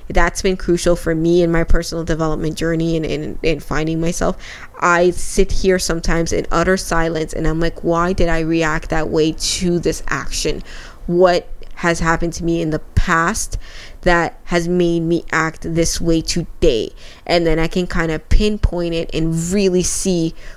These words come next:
what's going on. And therefore now I've noted it, I've made a mental note. So when I see the same signs happening again, I'm able to say, "Well, you know what? You speaking to me in that tone really triggers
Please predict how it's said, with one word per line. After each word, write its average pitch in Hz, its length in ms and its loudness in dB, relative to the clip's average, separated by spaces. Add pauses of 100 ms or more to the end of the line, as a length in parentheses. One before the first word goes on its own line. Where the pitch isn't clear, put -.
(100)
what's 180 340 4
going 175 380 -2
on. 180 300 0 (280)
And 170 200 2
therefore 175 460 2
now 165 240 0
I've 160 200 -2
noted 175 480 2
it, 156 320 4
I've 151 220 -2
made 165 140 0
a 160 60 2
mental 165 320 2
note. 190 340 2 (200)
So - 140 0
when 175 240 2
I 170 80 4
see 208 300 2
the 196 100 2
same 170 320 0
signs 170 420 0
happening 180 460 2
again, 196 320 0 (260)
I'm 170 160 2
able 170 300 4
to 170 140 2
say, 170 380 2 (280)
"Well, 165 140 4
you 165 220 2
know 160 140 0
what? 170 360 0 (360)
You 190 580 4
speaking 185 560 0
to - 140 6
me 175 340 2
in 160 160 -2
that 160 240 0
tone 180 460 2 (300)
really 185 280 6
triggers 170 760 2